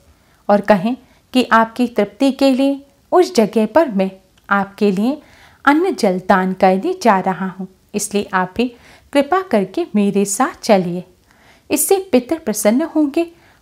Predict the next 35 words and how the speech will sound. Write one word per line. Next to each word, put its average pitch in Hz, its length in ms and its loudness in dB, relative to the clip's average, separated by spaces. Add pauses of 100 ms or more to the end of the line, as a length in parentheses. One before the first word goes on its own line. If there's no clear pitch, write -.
और 370 260 4
अन्न 254 280 4
जल 190 220 -4
प्राप्त 220 580 -4
करने 202 360 0 (180)
आपके 214 340 2
साथ 233 300 2 (100)
चलेंगे 185 480 0 (380)
और 294 140 2
आपको 202 400 0
आशीर्वाद 190 720 0
भी 392 300 -6
देंगे। 175 400 0 (1000)
पितरों 403 360 4
की 440 280 6
पूजा 339 320 4
करते 339 420 6
समय 359 360 6 (180)
जब 381 260 2
जल 240 260 4 (500)
हथेली 294 460 4
से 415 300 4
जमीन 277 320 6
पर 254 180 6
गिराएं, 214 400 2
तो - 180 0
इसे - 420 -2
अंगूठे 214 540 0 (400)
और 427 220 4
तर्जनी 302 380 6
उंगली 226 420 2
के 403 160 0
बीच 220 260 0
से - 200 2
गिराएं। 202 400 0